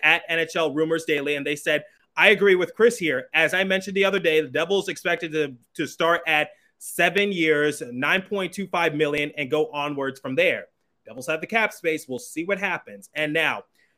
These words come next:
uh, someone by the name of Tyler, and their at is, uh,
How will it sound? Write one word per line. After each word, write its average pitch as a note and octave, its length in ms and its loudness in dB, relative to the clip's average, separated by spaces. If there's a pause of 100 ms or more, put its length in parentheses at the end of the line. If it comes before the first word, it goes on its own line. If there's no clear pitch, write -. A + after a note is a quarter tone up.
(180)
uh, D3 400 0
someone G#3 480 2
by E3 180 -2
the D#3+ 100 2
name D#3 280 4
of - 220 -10
Tyler, D3 560 2
and C#3 260 -4
their C3+ 240 -2
at D3+ 320 4
is, C#3 580 -4
uh, C3 200 -6